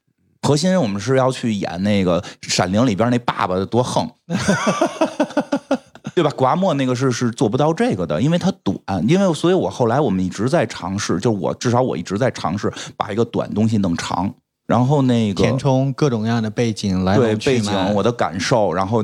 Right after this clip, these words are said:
Speaker 1: 别人还有什么看法，然后让人更全面地去看这件事情。
Speaker 2: 对。
Speaker 1: 所以后来一直在做这件事，这件事只能音频做。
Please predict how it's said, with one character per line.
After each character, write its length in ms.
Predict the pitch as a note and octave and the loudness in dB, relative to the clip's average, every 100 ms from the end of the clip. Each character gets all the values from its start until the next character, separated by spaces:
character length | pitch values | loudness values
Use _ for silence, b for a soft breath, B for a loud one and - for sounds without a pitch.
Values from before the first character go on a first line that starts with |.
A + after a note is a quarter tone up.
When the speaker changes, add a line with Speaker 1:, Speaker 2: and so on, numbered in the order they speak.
| - | -2
Speaker 1:
别 140 | A2 | 0
人 160 | A#2+ E3 | 2 2
还 100 | C3+ | 2
有 120 | G#2+ | 2
什 140 | G2 F#2+ | 0 0
么 100 | G#2+ | 0
看 320 | - C3+ G2+ | 0 0 0
法， 260 | F#2+ D2 | -4 -2
然 140 | F#2 F#2+ | 0 2
后 80 | A#2 | 2
让 180 | A2+ A2+ _ | 0 -2 _
人 120 | A#2 A2+ | -4 -2
更 180 | B2+ A2 | 0 0
全 220 | - F#2+ | 0 2
面 180 | A#2+ G#2+ | 2 2
地 60 | |
去 100 | F#2+ | 0
看 240 | A2 - A2+ | -4 -2 0
这 80 | A2 | 2
件 180 | A#2+ | 2
事 220 | B2+ - B2+ | 0 2 0
情。 140 | - | 2
Speaker 2:
对。 340 | A2 F2+ F2 G#2 | 0 0 -2 0
Speaker 1:
所 80 | B2+ | -2
以 20 | |
后 80 | B2 | 2
来 100 | A#2+ | 0
一 60 | |
直 80 | B2+ | 2
在 100 | B2 | 0
做 160 | B2 C#3 | 2 0
这 140 | D#3 | 0
件 160 | A2+ D2 | -2 0
事， 80 | A#2 | 2
这 100 | F#3+ | 2
件 120 | D#3+ | 2
事 120 | C#3+ | 0
只 120 | - | -2
能 160 | E2+ F#2+ | -2 0
音 140 | D3 | 0
频 180 | D#3 A#2+ | 0 -2
做。 240 | G2 C#2 | -4 -4